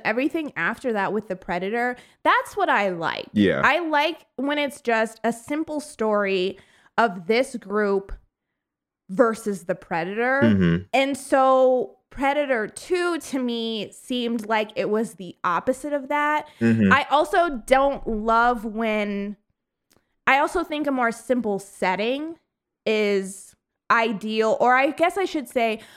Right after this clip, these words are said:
Speaker 1: a more isolated setting. So, like, being out in the jungle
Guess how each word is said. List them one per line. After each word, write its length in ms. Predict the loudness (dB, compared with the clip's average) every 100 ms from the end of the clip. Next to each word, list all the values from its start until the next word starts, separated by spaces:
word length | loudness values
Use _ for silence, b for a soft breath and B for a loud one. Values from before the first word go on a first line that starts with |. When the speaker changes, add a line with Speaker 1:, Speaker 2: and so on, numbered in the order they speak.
| B -2
Speaker 1:
a 100 | 0
more 840 | 2 2 2 4 4 2 0 -2 0
isolated 800 | 2 0 -2 0 2 2 -2 -4
setting. 640 | -4 -2 0 -2 -4 -8 b b
So, 200 | 2 4
like, 300 | 4 0 -2
being 340 | -2 -2 0
out 180 | 0 0
in 100 | 0
the 100 | -2
jungle 840 | 0 0 0 -2 -4 -4 -6 -10